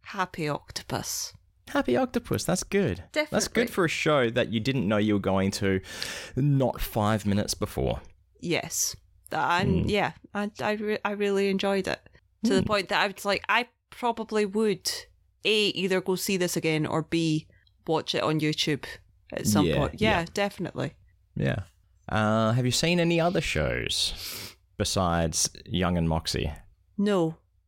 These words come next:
Speaker 1: I meant to go see Chris Grace. I think I've already said this.
Speaker 2: Yeah, you talked about that and, yeah.
Speaker 1: Yeah.
Speaker 2: Same theatre name, same street name. That was, yeah, terrible.
Speaker 1: Pain in the arse.
Speaker 2: Um, but you did see Young and Moxie again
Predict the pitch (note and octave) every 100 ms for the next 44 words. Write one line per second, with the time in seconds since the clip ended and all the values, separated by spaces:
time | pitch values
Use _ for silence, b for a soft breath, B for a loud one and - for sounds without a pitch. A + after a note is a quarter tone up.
0 | - G3 A3+ C#4 - A#3+ A3+ G3 - G3+
1 | F#3 - F#3+ E3 - D#3 C#3+ C#3 D3+ F3
2 | E3 D3+ C#3+ C3 C3+ D3+ C#3+ - - -
3 | - F#2+ G2 G2 G2 - A#2+ G#2+ G#2 F#2+
4 | E2+ F2 E2+ B1 D#2+ D#2+ D2 D2 D2 D#2
5 | D2+ - C#3+ C3+ D3+ - - A#2 G#2 G2
6 | A2+ G#2 G2 F#2+ F#2 F#2+ - G#2 F#2+ -
7 | F#2 E2 F#2 F#2 F#2 D#2+ D2 G#1+ G#1 G1+
8 | - - - D2 C2+ D2 B B B B
9 | B B - F3+ E3 F#2 F#2 F#2 F#2 F2+
10 | - _ - - - D3+ B2 - - -
11 | C#3 C3 G#2+ D3 D#3 - C3+ B2 A#2+ A2+
12 | G#2+ G#2 G2+ F#2+ - A2 G#2+ G2+ G#2 -
13 | G#2 G2 E2 F#2 F#2 E2+ E2+ D#2 D#2 E2+
14 | D#2 E2